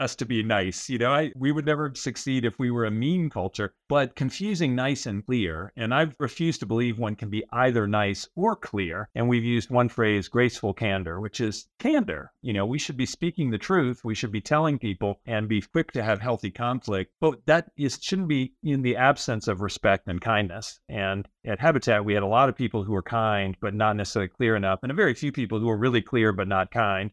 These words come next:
And neither of those would work really well. I think something we, I would have done in different sequence if I did it again was that the step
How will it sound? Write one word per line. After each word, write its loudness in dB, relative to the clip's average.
And -2
neither 2
of 2
those 2
would -6
work -4
really -2
well. 2
I 2
think 2
something 0
we, -4
I 0
would 2
have -4
done -2
in -4
different -4
sequence -2
if -2
I 8
did 4
it 2
again 0
was -2
that 0
the -2
step 0